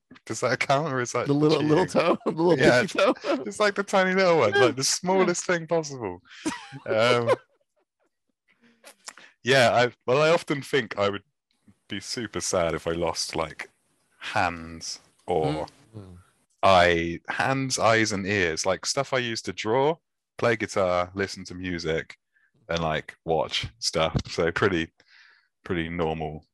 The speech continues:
Speaker 1: um, response there. They're the things I wouldn't wanna lose. So <laughs> I guess, like, yeah, my toe or my foot, maybe,
Speaker 2: Mm-hmm.
Speaker 1: if I had to choose
Speaker 2: Right.
Speaker 1: one.
Speaker 2: Let's say, yeah,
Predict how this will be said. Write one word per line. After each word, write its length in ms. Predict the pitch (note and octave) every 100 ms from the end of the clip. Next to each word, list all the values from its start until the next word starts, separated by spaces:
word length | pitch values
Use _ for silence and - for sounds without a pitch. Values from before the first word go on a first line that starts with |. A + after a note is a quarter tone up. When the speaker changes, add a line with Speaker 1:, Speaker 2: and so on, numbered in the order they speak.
| -
Speaker 1:
um, 560 | D#2+ D#2+ D#2 D#2 D#2 D#2+
response 400 | - - F2+ D2+
there. 140 | - D#2+
They're 100 | E2
the 60 |
things 220 | - F2 E2
I 60 |
wouldn't 360 | D#2+ F2 D#2+ C2+
wanna 180 | D#2+ E2
lose. 420 | D#2+ D#2 D#2+ -
So 240 | - D2+ D#2+ -
<laughs> 100 | G2
I 100 | F#2+
guess, 400 | A2+ B2 - -
like, 200 | E2+ -
yeah, 240 | G2 F2+ D#2+ -
my 120 | E2+
toe 440 | - - C3 F2+ D#2+
or 140 | F2+
my 140 | E2+ E2+
foot, 360 | - A2 - _
maybe, 460 | E2 E2 - D#2+ G#2
Speaker 2:
Mm-hmm. 220 | A2+ G#2+ G2 - - -
Speaker 1:
if 180 | F#2 E2
I 60 |
had 220 | F2+ F#2+
to 100 | -
choose 360 | - C3 A#2+ -
Speaker 2:
Right. 80 | -
Speaker 1:
one. 80 | D#3
Speaker 2:
Let's 280 | E3+ -
say, 220 | - F3+ E3
yeah, 380 | C#3+ A2 G#2